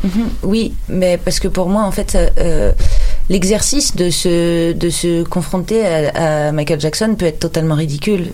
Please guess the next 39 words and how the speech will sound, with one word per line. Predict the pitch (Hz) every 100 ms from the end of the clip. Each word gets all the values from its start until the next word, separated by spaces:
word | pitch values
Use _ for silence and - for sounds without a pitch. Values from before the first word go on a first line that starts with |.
| -
Des, | 170
des | 165 151
fois, | 147 190 196
je | 170 -
prends | - 160
le |
recul, | 151 156 143 196 190 160
puis | 160 156
je |
me | 151
dis, « | 143
Mais | 143
c'est | 139 139
ridicule, | 131 143 143 196 170
en | 147
fait. » | - - - - - 185 175 175 -
<laughs> | - - - - -
Et |
puis, | 156 185 180
en | 180
même | 180
temps, | 170 208 208 - - - 180
il, | 180 -
il, | 180 180 175 170 - -
pour | 185 175
moi, | 202 233
il | 220 185 180 175 175
n'était | 175 165 185
signifiant | - 190 175 - 226
que | 220 208
si | - 226 226 226 - - - - -
il | 202 196 185 185 180 175
allait | 165 175
vraiment | 175 175 185
chercher, | 185 190 - - - - - -
euh, | 170 156 156 151 151 147 - - - - - -
euh, | 170 170
un | 151
vécu | 151 170 - 285